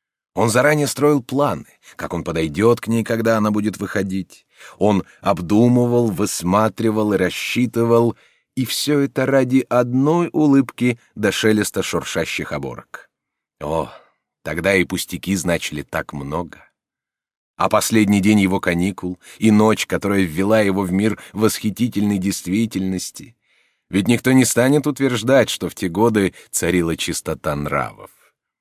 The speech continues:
Марленд прижал ладонь к щеке. Нет, роса ещё не садится. Мысли его приняли довольно лёгкое направление.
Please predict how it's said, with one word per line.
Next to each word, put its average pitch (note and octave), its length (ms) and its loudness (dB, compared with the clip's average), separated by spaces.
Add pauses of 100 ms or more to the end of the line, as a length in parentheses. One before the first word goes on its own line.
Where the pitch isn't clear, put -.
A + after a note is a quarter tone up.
(580)
Марленд A#2 520 2
прижал G#2 380 0
ладонь F2 300 2
к - 60 -12
щеке. B1+ 460 -12 (840)
Нет, C#2 440 -12 (140)
роса D2+ 560 -4
ещё D#2 400 -6
не D2+ 140 -8
садится. - 800 -12 (960)
Мысли D3 340 2
его C#3 180 6
приняли C3 380 6
довольно A2+ 400 6
лёгкое A2+ 440 2
направление. F#2+ 680 -4